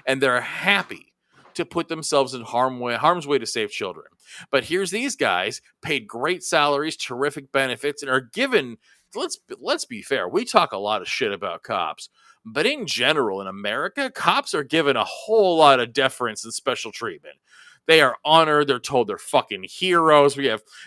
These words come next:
we have little fashy back, the blue stickers on every fucking Ford F one fifty truck there is in the country.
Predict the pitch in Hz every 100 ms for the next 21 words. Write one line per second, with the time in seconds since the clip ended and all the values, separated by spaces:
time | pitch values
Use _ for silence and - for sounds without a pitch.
0 | _ 196 170 185 143 - 165 165 - 127
1 | 147 135 - 113 117 175 185 185 - -
2 | - 190 180 160 160 160 131 - 190 -
3 | 143 139 - 185 180 170 - 170 160 170
4 | 160 170 165 - 185 - 160 160 156 139
5 | 139 - 170 160 151 151